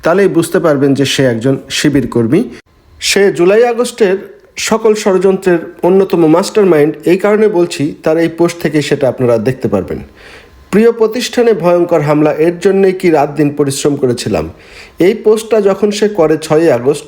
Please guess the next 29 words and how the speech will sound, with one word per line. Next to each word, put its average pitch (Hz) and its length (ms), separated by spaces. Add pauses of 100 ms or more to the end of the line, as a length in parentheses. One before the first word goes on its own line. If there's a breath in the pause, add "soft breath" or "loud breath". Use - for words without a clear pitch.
তখন 147 340
এটিএন 151 380
নিউজে 156 340
হামলা 131 320
করে 120 320 (440 loud breath)
তৎকালীন 139 460
ষড়যন্ত্রকারীরা। 104 960 (560 loud breath)
অর্থাৎ 214 400
তিনি 208 200
এটা 202 180
দিয়ে 202 160
বোঝাতে 202 400
চেয়েছেন 208 420
যে 160 120
জুলাই 160 320
আগস্টে 185 360
তিনি 180 220
যেসব 160 300 (100)
কার্যক্রম 151 480
করেছেন, 151 440 (600 loud breath)
সেটা 190 340
কি 196 140
করেছিলেন 202 500
এই 185 100
এটিএন 165 420
নিউজে 185 280
হামলা 160 260
করার 180 300
জন্য? 165 420